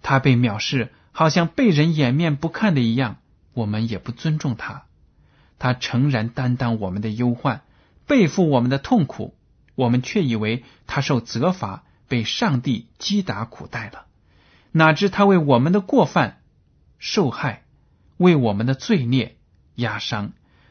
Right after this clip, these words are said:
因他受的刑罚，我们得平安；因他受的鞭伤，我们得医治。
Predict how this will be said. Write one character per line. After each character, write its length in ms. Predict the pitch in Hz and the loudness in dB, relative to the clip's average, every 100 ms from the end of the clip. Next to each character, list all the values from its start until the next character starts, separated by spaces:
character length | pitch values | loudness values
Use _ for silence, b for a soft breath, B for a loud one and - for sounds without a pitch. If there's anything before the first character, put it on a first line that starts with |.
| - | -6
因 240 | 151 160 | 2 2
他 140 | 151 156 | 2 -2
受 180 | - 156 | 0 0
的 80 | |
刑 280 | 123 - 135 | 0 0 -2
罚， 320 | 147 110 117 b b | -2 -6 -8 b b
我 140 | - 123 | -2 0
们 120 | 117 | 0
得 180 | 113 123 | 0 -2
平 280 | 127 120 131 | -2 -2 0
安； 200 | 131 135 b b b | 0 -2 b b b
因 220 | 185 202 | 4 4
他 160 | 196 | 4
受 180 | 196 202 | 2 2
的 80 | 135 | 0
鞭 320 | - 214 214 | 0 2 2
伤， 320 | 208 214 196 214 _ _ | 2 2 0 -4 _ _
我 100 | - | -4
们 200 | 113 110 | -2 -2
得 220 | 107 104 107 | -4 -4 -4
医 220 | 110 113 | -4 -6
治。 320 | 110 113 - | -6 -10 -12